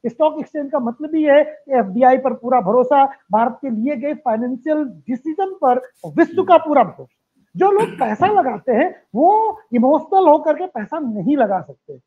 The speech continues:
वो ये देखते हैं कि अगर हम पैसा लगा रहे हैं, तो हमारा return capacity क्या है, हम return पा पाएंगे कि नहीं पा पाएंगे। तो इस समय जो हमने, अ, चौथे नंबर का जो share market बने हैं, ये बताता है कि विश्व जनमत भी भारत के लिए गए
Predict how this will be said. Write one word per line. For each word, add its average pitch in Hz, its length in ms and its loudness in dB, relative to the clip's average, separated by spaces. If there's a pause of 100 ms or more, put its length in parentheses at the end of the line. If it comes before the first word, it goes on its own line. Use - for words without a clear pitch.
(200)
वो 320 80 0
ये 339 100 2
देखते 262 340 2
हैं 302 300 2
कि - 180 -8
अगर 277 120 0
हम 277 100 0
पैसा 254 320 0
लगा 208 380 4
रहे 302 260 4
हैं, 330 160 -2
तो - 220 -8
हमारा 240 380 4
return 359 460 0
capacity 311 540 0
क्या 226 200 0
है, - 220 -12 (220)
हम 240 180 -4
return 330 360 2
पा 254 240 0
पाएंगे 381 360 0
कि 370 100 -4
नहीं 311 180 0
पा 262 240 4
पाएंगे। 185 380 -4
तो - 280 -14
इस 302 220 -8
समय 349 240 -2
जो 311 140 0
हमने, 254 420 0
अ, 226 380 -2
चौथे 262 440 0
नंबर 294 280 -4
का 247 120 -4
जो 226 160 0
share 226 240 0
market 214 340 -4
बने 220 240 -2
हैं, 226 320 0 (160)
ये 302 80 0
बताता 220 500 2
है 233 200 6
कि - 360 -8
विश्व 349 360 0
जनमत 294 420 -2
भी 240 340 -2 (140)
भारत 240 380 0
के 254 80 -4
लिए 220 320 0
गए 220 300 0